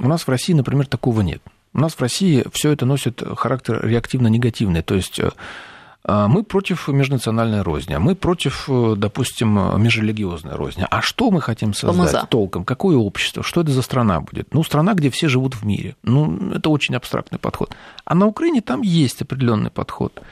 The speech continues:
Speaker 1: Мы хотим построить государство, где украинцы будут главными всегда, где культура будет вот такой, такой, такой, такой.
Speaker 2: Слава нации, это так у
Speaker 1: Да,
Speaker 2: них
Speaker 1: слава нации, смерть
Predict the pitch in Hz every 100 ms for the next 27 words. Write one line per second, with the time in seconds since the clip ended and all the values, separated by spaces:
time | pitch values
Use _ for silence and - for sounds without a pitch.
0 | - - _ 233 - 220 185 175 - 139
1 | 120 131 202 220 - - 143 127 143 135
2 | 190 240 139 151 160 131 156 175 135 113
3 | - - - - 69 - - - - -
4 | - 120 123 151 170 160 254 190 143 131
5 | 131 131 131 127 214 - 123 160 151 113
6 | 127 120 113 - 78 - 156 180 220 202
7 | 202 160 120 139 143 139 165 180 123 107
8 | 120 - - 196 226 214 262 170